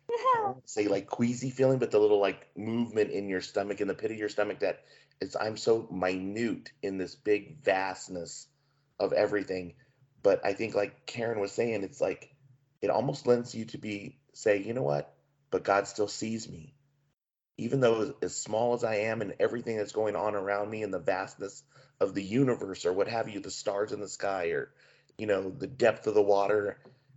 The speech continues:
Speaker 1: he still sees me and he still cares about me.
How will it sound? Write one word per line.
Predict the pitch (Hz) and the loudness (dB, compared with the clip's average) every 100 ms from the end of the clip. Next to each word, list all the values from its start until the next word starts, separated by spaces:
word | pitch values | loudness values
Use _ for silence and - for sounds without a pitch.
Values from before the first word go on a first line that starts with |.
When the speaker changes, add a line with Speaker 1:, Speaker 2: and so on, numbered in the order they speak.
| _ _ _ - | _ _ _ -14
Speaker 1:
he | 110 107 | -10 -8
still | - 107 98 | 2 2 2
sees | - 107 107 | -2 -6 -6
me | 95 92 90 | -10 -8 -6
and | 92 | -6
he | 95 | -6
still | - 92 | -4 -2
cares | - 92 90 | 0 -2 -2
about | 92 - - | -8 -10 -12
me. | - | -16